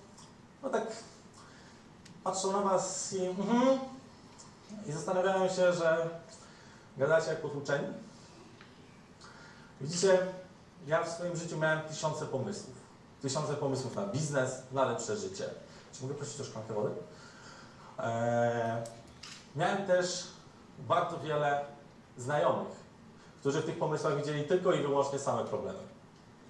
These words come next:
Zacząłem o chłopcu z gimnazjum. Ten chłopiec później poszedł na studia. Troszeczkę zirytowany ciągłą krytyką swoich znajomych doszedł do wniosku, że czas coś zmienić w życiu.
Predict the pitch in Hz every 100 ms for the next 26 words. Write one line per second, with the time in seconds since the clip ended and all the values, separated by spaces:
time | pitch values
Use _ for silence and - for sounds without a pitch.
0 | - - - - - - - - - -
1 | - - 214 233 208 180 - 190 - 185
2 | 175 170 160 147 123 151 135 113 - 196
3 | - - - 127 170 175 160 - 156 156
4 | 151 151 135 127 - 113 104 - - -
5 | - - - 254 254 247 190 - - 180
6 | 185 190 190 190 190 185 190 214 196 175
7 | 165 - - 196 190 175 165 165 185 175
8 | - 180 170 165 180 175 175 175 170 156
9 | 175 175 175 156 160 160 - - - -
10 | - - - - - 190 180 175 175 160
11 | 139 139 202